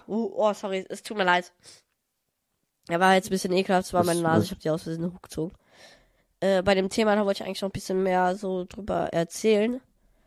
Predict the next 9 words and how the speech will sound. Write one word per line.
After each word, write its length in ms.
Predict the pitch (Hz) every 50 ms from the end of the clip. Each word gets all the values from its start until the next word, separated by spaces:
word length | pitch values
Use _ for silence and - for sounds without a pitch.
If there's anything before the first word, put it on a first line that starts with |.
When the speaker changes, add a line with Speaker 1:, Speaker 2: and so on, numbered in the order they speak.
| _ _ -
Speaker 1:
weil 180 | - 175 180
ich 80 | 180 -
das 140 | - 175 -
Thema 320 | - - 180 180 170 170
eigentlich 300 | 160 160 160 165 - - -
cool 100 | - 175
find. 320 | 170 - 185 185 196 - 101
Speaker 2:
Welches 200 | 101 104 104 - _ _ _ _ _
Thema? 200 | - - 95 107